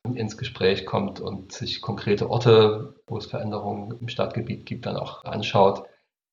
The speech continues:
Das funktioniert eben gut. Und daran sieht man, man muss aktiv auf die Leute zugehen und man muss auch zeigen, dass es jetzt nicht bloß so eine Feigenblatt-Bürgerbeteiligung ist.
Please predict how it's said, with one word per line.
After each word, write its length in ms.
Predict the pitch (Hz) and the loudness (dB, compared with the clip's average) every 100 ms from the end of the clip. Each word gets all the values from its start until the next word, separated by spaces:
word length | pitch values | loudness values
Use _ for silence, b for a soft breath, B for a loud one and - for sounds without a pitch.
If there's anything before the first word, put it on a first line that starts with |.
| - | 2
Das 160 | 110 | 2
funktioniert 420 | - 120 120 110 | 6 6 8 6
eben 180 | 113 101 | 6 0
gut. 420 | - 98 92 - - | -2 -2 0 -2 0
Und 140 | 104 | 2
daran 240 | 104 104 | 6 4
sieht 160 | 104 117 | 4 4
man, 420 | 110 110 110 110 | 6 6 4 0
man 160 | - 107 | -2 2
muss 140 | 110 | 2
aktiv 320 | 104 - 160 151 | 0 -2 -2 -2
auf 100 | - | 0
die 80 | |
Leute 240 | 117 113 117 | 4 4 4
zugehen 500 | - 123 120 117 117 | 0 0 4 6 6
und 240 | 104 101 | 0 -2
man 140 | 101 101 | -4 -4
muss 160 | - | -4
auch 280 | - - - _ _ | -6 -6 -10 _ _
zeigen, 500 | - 107 98 120 117 | 0 6 8 8 8
dass 160 | 107 | 4
es 140 | 107 - | 0 0
jetzt 280 | 110 - 120 | -2 0 -4
nicht 180 | 117 | -2
bloß 160 | - 107 | -2 -4
so 60 | 104 | -4
eine 120 | 92 | -4
Feigenblatt-Bürgerbeteiligung 1900 | - 95 107 - 101 - - - - 131 110 107 - - 101 98 101 98 - | 0 0 0 -4 -6 -6 -10 -12 -10 -6 -4 -2 -4 -4 -2 -2 -4 -8 -8
ist. 360 | - - - | -10 -10 -12